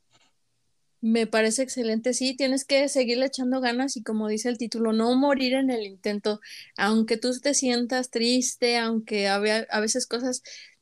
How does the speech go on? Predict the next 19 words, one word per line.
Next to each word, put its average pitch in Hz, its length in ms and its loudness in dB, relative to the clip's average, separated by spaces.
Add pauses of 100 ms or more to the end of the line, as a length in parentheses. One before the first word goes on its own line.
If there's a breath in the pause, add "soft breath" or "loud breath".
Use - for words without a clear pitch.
no 220 480 4
se 269 160 2
dan 247 160 2
como 240 240 -4
tú 226 160 -6
quieras, 269 380 0
no 226 440 0
desistas 220 600 -2
de 196 80 -10
estarlo 208 340 -4
haciendo 226 400 -4
porque 208 440 -4
definitivamente 220 800 -2
todo 233 300 2
va 233 80 2
a 226 40 2
rendir 226 360 0
sus 240 220 -4
frutos 233 500 0